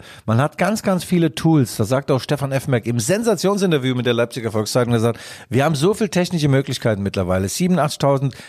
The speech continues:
Experten, die in Kellern sitzen, die auf Tribünen sitzen, die via Handys miteinander verbunden sind oder Funkgerät, was weiß ich, was da im Ohr haben. Und dann kommt es zu einem, zu einer,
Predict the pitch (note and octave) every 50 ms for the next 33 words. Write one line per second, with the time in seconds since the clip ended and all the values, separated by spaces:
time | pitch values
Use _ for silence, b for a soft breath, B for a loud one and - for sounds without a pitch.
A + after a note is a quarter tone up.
0 | B B _ - B2 - - - - C#3+ D3+ D3+ D3 C#3 C#3 B2+ B2+ - - -
1 | C#3+ D#3 D3+ C#3+ B2+ B2 C3 A#2+ - - B2+ A#2+ A#2 A#2 A2 - C3+ A#2+ G#2 B2
2 | C3+ C#3 C3 A2+ B2 A#2 - - A#2+ G#2+ G2 B B B B B B B _ C3+
3 | C3+ C#3+ C#3+ C3+ B2 A#2+ C3 C#3 D3 C#3+ C3 A#2 A2+ C#3 E3 F#3 F#3 F3 F3+ E3
4 | D3 - D#3 D3+ D3+ C#3 C3+ C3+ C3+ C3+ C3+ C3 - C#3 B2 A2+ C3+ C#3+ C#3+ C3
5 | C3 A#2+ A#2+ A2+ A#2 G#2+ G2 - - D3 E3+ D#3 D#3 C#3+ B2 A#2 A2 G2+ A2+ A#2
6 | A2 - A#2 G#2+ - - C#3+ - C#3+ C3 A#2 B2 A#2 A2 G#2+ G#2 - D3 C#3+ B2+
7 | A#2+ G2+ E2+ B B B B B B B B B B B - C#3+ C3+ - D3+ C#3+
8 | E3 F#3+ G#3+ G#3 - - - _ _ _ _ _ _ _ _ - - D3+ E3+ G3+
9 | G3 F#3+ E3+ - - - E3 - - A#2+ C3 C3+ C3+ C3 B2+ - - - _ _
10 | _ _ - - - C3+ A2+ B2 B2+ B2+ B2+ B2 A#2 C#2+